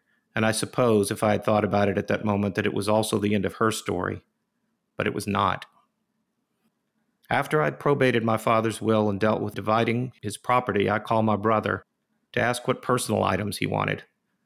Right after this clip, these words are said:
My father had left a number of the old guns, of which I only wanted the twenty gauge shotgun that he had let me use on the rare occasions we hunted.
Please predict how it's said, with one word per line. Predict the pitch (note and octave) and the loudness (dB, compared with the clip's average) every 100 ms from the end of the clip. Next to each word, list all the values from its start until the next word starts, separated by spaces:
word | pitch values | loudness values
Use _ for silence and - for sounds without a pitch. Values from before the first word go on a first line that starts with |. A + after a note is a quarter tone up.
| _ _ _ _ - | _ _ _ _ -2
My | G#2+ | -2
father | A2 A2 A2 | 2 2 2
had | A2+ A2+ | 2 2
left | A2+ - | 0 2
a | A2 | 2
number | A2+ A2+ A2 | 2 4 2
of | G2+ | 4
the | G#2+ | 4
old | A2 G#2 | 4 2
guns, | A2 G#2 G2+ G2 - _ _ _ - | 0 2 0 -2 -8 _ _ _ -10
of | G#2+ | -2
which | A#2+ - | 0 2
I | G#2 | 2
only | G#2+ A2+ | 2 2
wanted | G#2+ A2 A2 | 2 2 0
the | G#2+ | -2
twenty | - A#2+ A2 | -2 0 2
gauge | A2+ A2+ | 2 2
shotgun | - A2 G#2+ G#2+ G2+ G#2 | 2 0 0 -2 -2 0
that | G#2+ | 0
he | |
had | A2+ | 0
let | G#2+ - | 0 0
me | A2 | -2
use | G2+ G#2+ G#2 | 0 2 2
on | G#2 | 0
the | G2 | 0
rare | A2 A2 | 2 2
occasions | A2 A2 G#2 G2 G2 | 2 0 0 -2 -4
we | A2 G2+ | -4 -2
hunted. | G#2+ G#2 G2 | -2 -2 -6